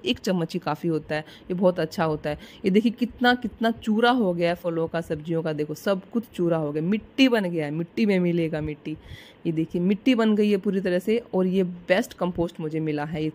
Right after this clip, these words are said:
टब भर के हीप लग गया पूरा का पूरा इसके ऊपर, ढेर बन गया पूरा। और जो बचा है, जो चीज़ हमारे पास, ये सब नि-,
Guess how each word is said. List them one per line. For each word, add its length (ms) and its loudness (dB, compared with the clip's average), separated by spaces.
टब 260 0
भर 160 2
के 240 0
हीप 260 -2
लग 200 -2
गया 200 -2
पूरा 240 -4
का 80 -4
पूरा 220 -2
इसके 280 -4
ऊपर, 260 -8
ढेर 220 2
बन 220 -2
गया 160 -4
पूरा। 280 -6
और 280 6
जो 180 4
बचा 420 2
है, 220 2
जो 160 -2
चीज़ 400 -4
हमारे 300 -4
पास, 340 -6
ये 80 2
सब 220 -2
नि-, 140 -2